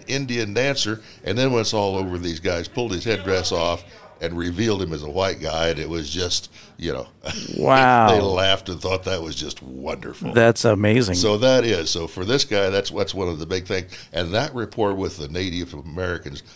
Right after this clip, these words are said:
Speaker 1: I would really like to explore more, because so much of that was in the Arapaho Nation right here.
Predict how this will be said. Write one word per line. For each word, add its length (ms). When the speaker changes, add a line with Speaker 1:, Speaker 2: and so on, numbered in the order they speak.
Speaker 1:
I 100
would 220
really 240
like 300
to 100
explore 520
more, 480
because 340
so 320
much 300
of 160
that 240
was 180
in 140
the 140
Arapaho 580
Nation 400
right 400
here. 380